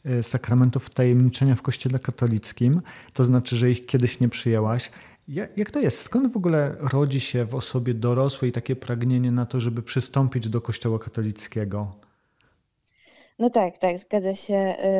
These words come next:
Speaker 2: Y, ja dokładnie pięć lat temu, y, przyjęłam, przyjęłam sakramenty jako osoba dorosła. Miałam wtedy dwadzieścia pięć lat.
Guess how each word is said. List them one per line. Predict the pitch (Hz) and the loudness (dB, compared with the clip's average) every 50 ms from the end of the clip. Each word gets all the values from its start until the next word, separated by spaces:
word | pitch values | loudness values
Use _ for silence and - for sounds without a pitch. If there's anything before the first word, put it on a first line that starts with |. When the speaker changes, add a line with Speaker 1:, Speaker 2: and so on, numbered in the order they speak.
| 190 190 190 | 2 2 2
Speaker 2:
Y, | 190 | 2
ja | 190 202 190 | 2 0 0
dokładnie | 185 202 - - 208 196 202 196 196 190 | -2 -4 -4 -2 -2 -2 0 -2 -4 -4
pięć | 190 - 208 202 - - | -4 -4 -6 -6 -4 -6
lat | 202 196 - _ | -6 -6 -8 _
temu, | - 208 202 196 196 190 185 185 180 180 180 170 _ - | -4 -4 -2 -2 -2 -4 -4 -4 -6 -6 -8 -12 _ -14
y, | 185 180 180 180 180 180 170 - | -14 -14 -12 -12 -12 -14 -14 -14
przyjęłam, | - - - 202 190 185 185 180 180 180 185 | -12 -10 -6 -4 -2 -2 -2 -2 -4 -6 -8
przyjęłam | 185 - - 196 190 185 190 | -10 -10 -8 -6 -6 -6 -6
sakramenty | - - 196 - 208 190 190 190 175 180 185 185 | -8 -10 -10 -10 -8 -8 -6 -6 -8 -6 -4 -6
jako | 180 180 - 190 | -6 -4 -4 -6
osoba | 190 190 - 196 190 202 | -6 -6 -6 -8 -6 -6
dorosła. | 190 - 190 185 175 170 - - - 190 214 247 277 311 | -4 -4 -4 -6 -6 -8 -8 -6 -4 -2 0 0 0 -2
Miałam | 269 220 202 196 190 190 190 190 190 | -2 -2 -2 -2 -2 -2 -4 -4 -6
wtedy | - - _ - 185 185 - 185 | -8 -10 _ -8 -6 -6 -6 -8
dwadzieścia | 175 - 185 175 170 - - 175 | -6 -6 -6 -6 -6 -8 -12 -14
pięć | - - 180 - - | -14 -14 -16 -10 -6
lat. | - 175 185 254 311 _ | -4 -2 -2 -4 -4 _